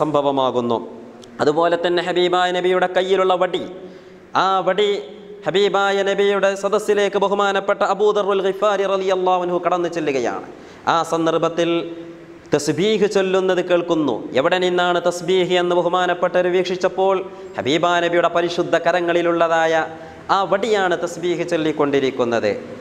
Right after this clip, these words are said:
അഷ്റഫുൽ ഖൽഖ് റസൂലുള്ളാഹി സ്വല്ലല്ലാഹു അലൈഹി വസല്ലമയുടെ കയ്യിലുള്ളതായ ആ വടിയുടെ തസ്ബീഹ് ആ സദസ്സിലപ്പോഴുണ്ടായിരുന്ന അബൂബക്കറും ഉമറും ഉസ്മാൻ അടക്കമുള്ള സ്വഹാബത്ത്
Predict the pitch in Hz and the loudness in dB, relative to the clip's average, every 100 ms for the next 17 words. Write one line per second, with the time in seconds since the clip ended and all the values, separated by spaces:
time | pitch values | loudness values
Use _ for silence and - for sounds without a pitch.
0 | - - - 131 135 147 151 143 151 147 | -18 -12 -2 0 2 0 0 0 -2 0
1 | 151 151 147 151 151 151 151 151 147 151 | 0 2 2 2 2 -2 0 2 2 2
2 | 147 151 151 156 151 151 151 151 151 160 | 2 0 0 0 0 2 2 2 0 -2
3 | - - - - 135 160 165 170 165 165 | -8 -16 -18 -4 -2 2 2 2 2 2
4 | 170 165 170 165 165 165 165 175 175 175 | 2 2 2 2 0 0 0 2 2 2
5 | 175 175 165 170 190 175 139 - - - | -2 -2 0 2 2 2 -2 -4 -14 -6
6 | 170 196 185 190 202 196 196 190 185 190 | -2 -2 0 0 0 0 0 0 2 2
7 | 180 175 170 165 156 139 120 95 - - | 2 0 2 2 0 -2 -4 -6 -14 -10
8 | 107 131 180 170 170 170 175 175 151 - | -4 2 2 4 2 2 0 0 -4 -10
9 | - 120 165 180 180 170 - - - - | -6 -2 0 2 0 -2 -8 -16 -16 -12
10 | 120 123 139 185 185 180 190 196 190 190 | -6 0 0 0 0 0 0 0 0 0
11 | 180 160 196 202 190 190 | 0 -2 -2 0 -2 -2